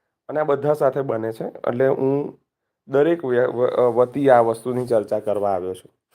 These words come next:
એટલે જેટલા લોકો ભગવત સેવામાં હશે ને, એ લોકોને જ આનંદ આવશે. જેટલા લોકો ભગવત સેવામાં નહીં હોય,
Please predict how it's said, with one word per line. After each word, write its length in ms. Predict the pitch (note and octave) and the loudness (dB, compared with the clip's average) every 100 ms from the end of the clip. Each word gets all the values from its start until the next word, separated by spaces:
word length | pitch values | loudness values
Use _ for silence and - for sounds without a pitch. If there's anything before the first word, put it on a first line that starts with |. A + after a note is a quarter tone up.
| - _ _ - | -20 _ _ -12
એટલે 140 | A#2+ | -8
જેટલા 320 | B2 B2+ C3+ | -6 0 2
લોકો 440 | C#3+ C#3+ C#3+ C#3+ C#3 | 4 2 2 2 2
ભગવત 400 | C#3 G#2 B2+ C3+ | -2 0 2 4
સેવામાં 420 | C3+ C3 C3+ C3 | 4 4 4 2
હશે 140 | B2+ | 2
ને, 120 | C3 | 0
એ 40 | B2 | 0
લોકોને 360 | B2 B2 A#2+ | -2 -2 -2
જ 60 | A#2 | 0
આનંદ 340 | A2 G#2 G#2+ | 0 0 -2
આવશે. 300 | G2+ G2+ - | -2 -4 -6
જેટલા 260 | G#2+ A2+ C3 | -8 0 2
લોકો 160 | C3 C3+ | 2 2
ભગવત 320 | A2+ G#2+ B2+ | 0 0 -2
સેવામાં 360 | C3+ C3 C3 | 0 0 0
નહીં 220 | C3 C#3+ C#3 | 0 0 0
હોય, 180 | G2 | -2